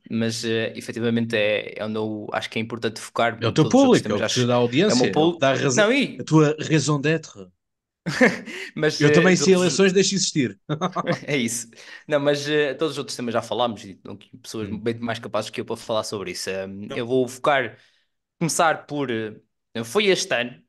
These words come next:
Speaker 1: já foi há bastante tempo, mas foi este ano que foi anunciado que não no próximo, mas em dois mil e vinte e cinco, irá existir uma alteração, hum, na conclusão do secundário e no acesso ao ensino superior.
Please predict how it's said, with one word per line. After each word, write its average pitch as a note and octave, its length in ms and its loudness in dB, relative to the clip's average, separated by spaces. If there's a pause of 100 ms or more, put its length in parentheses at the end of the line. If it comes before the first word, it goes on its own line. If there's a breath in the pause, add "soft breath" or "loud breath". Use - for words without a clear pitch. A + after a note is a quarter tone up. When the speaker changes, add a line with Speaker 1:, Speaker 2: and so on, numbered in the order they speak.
Speaker 1:
já B2+ 80 -6
foi - 160 -2
há D3+ 100 2
bastante E3+ 360 -8
tempo, B2+ 380 -12
mas G#2+ 140 -10
foi D3 180 -8
este C#3+ 240 -4
ano A#2 180 -4
que - 80 -20
foi B2 160 -6
anunciado A#2 600 -6 (1040)
que C3 100 -10
não E3+ 180 2
no E3+ 140 2
próximo, D3+ 400 0
mas B2+ 140 -6
em C3+ 140 -2
dois E3 220 -4
mil C3+ 160 -6
e A#2+ 80 -6
vinte G#2+ 200 -10
e - 40 -14
cinco, A#2 400 -8 (520 loud breath)
irá B2 160 0
existir C3 200 -4
uma B2 120 0
alteração, A#2 760 -4 (480)
hum, G2 320 -16 (180)
na B2 140 -6
conclusão B2 500 -6
do A2 80 -12
secundário A#2 460 -4
e - 20 -4
no A#2 120 -4
acesso A#2 320 -6
ao - 20 -6
ensino A2+ 220 -10
superior. A#2 480 -10